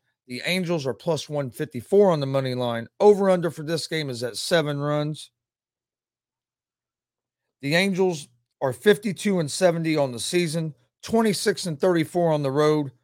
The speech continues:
Over the last ten games, they have a record of three and seven, hitting two oh nine as a team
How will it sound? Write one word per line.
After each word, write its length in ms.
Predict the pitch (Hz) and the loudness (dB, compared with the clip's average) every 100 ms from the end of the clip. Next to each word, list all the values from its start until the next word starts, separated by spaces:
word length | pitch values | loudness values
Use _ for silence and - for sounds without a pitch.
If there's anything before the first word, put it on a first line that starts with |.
| _ _ - | _ _ 0
Over 240 | 202 180 | 2 4
the 80 | 175 | 4
last 360 | 170 170 147 - | 4 2 0 -4
ten 200 | 170 151 | -4 -2
games, 300 | 156 156 143 | -2 -2 0
they 60 | |
have 100 | 147 | 2
a 60 | 143 | 2
record 320 | 147 143 120 | 0 -2 -6
of 140 | 120 | -8
three 220 | - 175 180 | -6 -4 -4
and 120 | 160 | -4
seven, 440 | - 151 139 139 - _ _ | 2 2 2 -2 -10 _ _
hitting 260 | 156 143 | -4 -4
two 240 | 120 208 214 | -4 2 4
oh 120 | 190 | 4
nine 300 | 180 175 165 | 4 2 2
as 180 | 143 120 | 0 -2
a 40 | |
team 460 | 110 160 165 160 | -6 -4 -2 -4